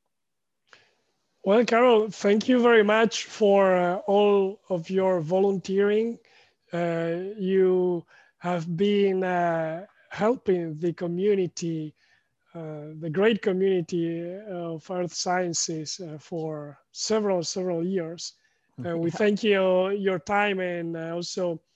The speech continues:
Speaker 1: for sharing your experiences, uh, with, with us, with Mini Geology. I would like to give you the last couple of minutes, uh, for you to talk and use Mini Geology as, as a megaphone.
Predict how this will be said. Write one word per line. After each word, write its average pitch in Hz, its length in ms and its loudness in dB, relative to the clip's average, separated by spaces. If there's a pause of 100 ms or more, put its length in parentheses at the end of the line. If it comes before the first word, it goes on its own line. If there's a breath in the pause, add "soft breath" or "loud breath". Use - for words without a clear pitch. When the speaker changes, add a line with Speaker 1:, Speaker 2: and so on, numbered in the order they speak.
(260 soft breath)
Speaker 1:
for 180 140 -6
sharing 220 420 -4
your 170 140 -6
experiences, 165 1040 -6 (120)
uh, 156 580 -10 (420)
with, 180 260 -2 (180)
with 185 180 0
us, 165 320 -8
with 175 300 -4 (100)
Mini 175 260 -6
Geology. 160 680 -8 (640 soft breath)
I 196 80 2
would 233 120 4
like 233 240 2
to 214 260 0
give 214 220 -2
you 208 280 4
the 185 160 0
last 180 400 0
couple 196 260 -2
of 175 160 -4
minutes, 196 580 -2 (420)
uh, 180 100 -2
for 208 160 0
you 247 220 2
to 214 120 -4
talk 208 380 -2 (600)
and 190 180 -2
use 202 320 0
Mini 208 240 -4
Geology 190 480 -2
as, 185 160 -6 (260)
as 185 180 -6
a 185 60 -4
megaphone. 190 760 -4